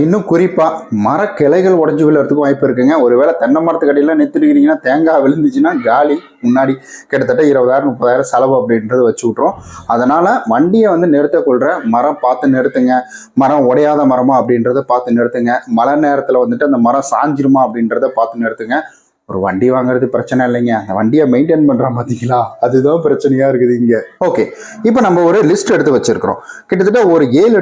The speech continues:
டிப்ஸ் நான் உங்களுக்காக கொடுக்குறேன். இந்த ஏழு டிப்ஸுமே வந்துட்டு நீங்க ஈஸியா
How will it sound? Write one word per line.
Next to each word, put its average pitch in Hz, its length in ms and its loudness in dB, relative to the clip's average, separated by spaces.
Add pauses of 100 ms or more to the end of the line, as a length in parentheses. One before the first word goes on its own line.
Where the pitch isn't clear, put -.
டிப்ஸ் 196 260 -4
நான் 143 120 2
உங்களுக்காக 120 460 0
கொடுக்குறேன். 113 340 -2 (140)
இந்த 143 100 2 (140)
ஏழு 254 240 2
டிப்ஸுமே 175 440 0
வந்துட்டு 127 240 0 (100)
நீங்க 147 180 2 (200)
ஈஸியா 180 340 0